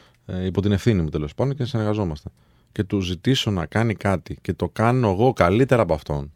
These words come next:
ή το περιγράφω καλύτερα, ή το φαντάζομαι καλύτερα από αυτόν,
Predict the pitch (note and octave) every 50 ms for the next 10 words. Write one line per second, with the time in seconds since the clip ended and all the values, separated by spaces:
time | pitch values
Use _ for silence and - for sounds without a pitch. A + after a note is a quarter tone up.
0 | _ _ - A2 - - A2 F#2 G2 F#2+ F2+ F2 G2 A2+ C3+ C3+ A#2 G2+ F2 E2+
1 | E2 D2+ D2+ D#2 F2+ A2 G2+ G#2 F#2+ F#2+ C3+ C#3+ A#2+ A2 F#2 F2 E2+ E2+ D#2+ D2
2 | D2 D2+ D2 - - D2 C#2+ C#2